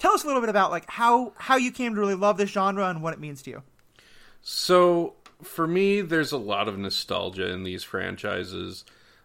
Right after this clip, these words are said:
Speaker 2: Um, sci-fi, and I don't know, that back when they spelled it like normal people, uh, used to
Speaker 1: <laughs>
Speaker 2: always do a monster marathon towards the end of the year.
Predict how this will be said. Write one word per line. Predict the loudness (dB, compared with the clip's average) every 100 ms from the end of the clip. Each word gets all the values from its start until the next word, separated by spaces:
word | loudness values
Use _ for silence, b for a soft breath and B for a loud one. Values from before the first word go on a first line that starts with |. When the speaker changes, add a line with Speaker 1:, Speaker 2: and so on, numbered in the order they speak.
| _
Speaker 2:
Um, | -4 2 4 4 0 -6 -16 _ _ _ _ _ _ _ _ -14
sci-fi, | -6 0 2 2 0 0 2 4 2 0 -4 -8 -16 _ _ _ -8
and | -6 -2
I | -4 -4 -10 _ -2
don't | 0 0
know, | 0 0 0 -6
that | -4 -4 -2
back | 2 4 2
when | 0 0
they | -2
spelled | -2 -2 0 2 0
it | -2
like | -2 -4 -4
normal | -4 -2 -4
people, | -4 -6 -6 -6 -6 -10 b b b b -6
uh, | -2 0 0
used | 0 -4 -2 -2
to | 0
Speaker 1:
<laughs> |
Speaker 2:
always | 2 4 2 2
do | -2 -2
a |
monster | 0 0 -2 -2 -4 -2
marathon | 0 -2 -2 -4 -4 -4 -8
towards | -4 -4 -2
the | -6 -4
end | -4 -6
of |
the | -6
year. | -6 -4 -4 -6